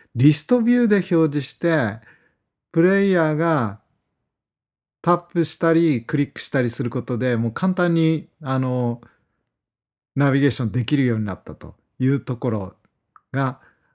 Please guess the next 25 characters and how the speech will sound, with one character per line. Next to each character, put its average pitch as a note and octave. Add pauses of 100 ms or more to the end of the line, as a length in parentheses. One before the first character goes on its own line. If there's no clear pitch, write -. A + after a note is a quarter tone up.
あ A#2
り A2+
ま A2
す。 -
で、 A#2+
こ C3+
れ E3
す -
ご D3
い、 A2
あ A#2
の、 G#2 (560)
い A#2+
い A#2
な G#2
っ A2+
て -
思 B2
う D3
ん C3
で A2+
す -
け A#2
れ G#2+
ど、 B2+